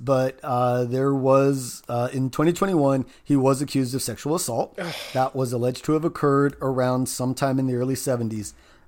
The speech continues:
Speaker 1: Um, this is a difficult one, okay? Um, I read several articles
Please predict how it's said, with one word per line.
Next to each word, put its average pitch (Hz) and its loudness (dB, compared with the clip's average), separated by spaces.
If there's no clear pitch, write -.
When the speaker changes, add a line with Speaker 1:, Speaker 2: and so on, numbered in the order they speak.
Speaker 1:
Um, 123 0
this 139 0
is 135 -4
a - -8
difficult 117 -6
one, 98 -12
okay? 135 0
Um, 123 0
I 151 -2
read 135 0
several 135 -2
articles 269 0